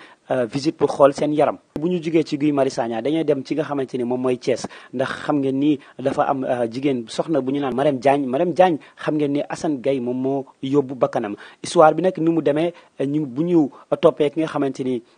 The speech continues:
moom mooy l'Observateur, Assane dafa jugee, euh, Maroc. Daf doon génn ak moom, daanaka juróomi at def nañ ko ñoom ñaar. Bi mu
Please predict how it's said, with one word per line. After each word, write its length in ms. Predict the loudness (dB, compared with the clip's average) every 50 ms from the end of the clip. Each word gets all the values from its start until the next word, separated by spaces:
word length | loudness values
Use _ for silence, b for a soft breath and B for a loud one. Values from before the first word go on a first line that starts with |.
| b -6
moom 240 | -4 -2 -2 0 0
mooy 160 | 2 2 2
l'Observateur, 680 | 2 0 0 0 -2 0 0 0 0 2 2 0 0 B B B B B -10
Assane 260 | -4 -2 -2 0 0
dafa 160 | 0 0 0 0
jugee, 320 | 0 4 4 6 6 4 b b b b -6
euh, 40 | -2
Maroc. 380 | 0 2 4 2 2 0 -4 b b b _
Daf 160 | -8 -8 -2
doon 140 | 0 0 0 2 4
génn 180 | 4 4 4
ak 60 | 2
moom, 220 | 0 0 0 0 2
daanaka 300 | 2 0 0 0 -4 -6 -2
juróomi 240 | 2 2 4 4 4 2
at 100 | -2 -2
def 160 | -4 -6 -4
nañ 160 | -2 -4 -2
ko 120 | -2 -2 -2
ñoom 160 | -2 -2 -2
ñaar. 180 | -4 -4 -6 -8 B B B B
Bi 140 | -8 -4 -2
mu 180 | 0 2 2